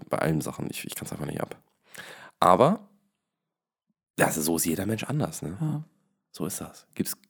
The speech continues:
Speaker 1: gibt's, äh, sehr interessante Analysen zu von, von Wissenschaftlern, richtig und so.
Speaker 2: Das ist, ja, und das ist ja ein Thema, was wissenschaftlich, äh,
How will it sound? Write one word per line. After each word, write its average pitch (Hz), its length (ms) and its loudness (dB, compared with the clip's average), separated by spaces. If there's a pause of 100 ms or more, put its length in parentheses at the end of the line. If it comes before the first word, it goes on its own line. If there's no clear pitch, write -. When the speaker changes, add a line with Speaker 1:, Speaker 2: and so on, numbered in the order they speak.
Speaker 1:
gibt's, - 280 -8
äh, 90 220 4
sehr 113 140 6
interessante 131 380 0
Analysen 90 340 2
zu - 120 -4
von, 78 240 2
von 80 200 -2
Wissenschaftlern, - 560 -6
richtig - 280 -14
und - 100 -12
so. - 60 -12 (360)
Speaker 2:
Das 113 160 -2
ist, 120 180 -2
ja, 147 180 10
und 127 80 8
das 113 120 4
ist 110 120 -2
ja 120 60 4
ein 110 100 4
Thema, 120 280 2
was 113 260 0
wissenschaftlich, 117 680 -2
äh, 110 400 0